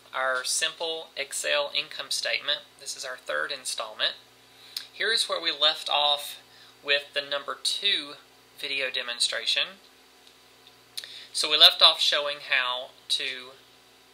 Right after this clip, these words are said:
get our formulas to be displayed within our document. Now we're gonna talk about printing our document, printing our formulas, and getting rid of any orphaned rows and columns,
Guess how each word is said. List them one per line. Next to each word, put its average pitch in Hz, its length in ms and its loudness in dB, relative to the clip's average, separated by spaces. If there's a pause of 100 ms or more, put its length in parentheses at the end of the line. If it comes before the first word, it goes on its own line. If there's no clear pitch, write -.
(420)
get 143 260 10
our 131 320 0
formulas 131 840 -2
to - 140 0
be 135 120 -10
displayed 139 720 -2
within 127 360 -10
our 117 160 -8
document. - 640 -2 (640)
Now 170 220 10
we're 208 100 -2
gonna 165 140 2
talk - 300 0
about 131 320 0
printing 185 540 0 (120)
our 123 100 -2
document, 123 600 -4 (440)
printing 165 460 2
our 127 140 -2
formulas, 143 800 0 (580)
and 147 180 6
getting 151 300 6
rid 147 140 0
of 147 100 -4
any 143 240 0
orphaned 151 540 -8
rows 135 520 0
and 127 120 -8
columns, - 680 2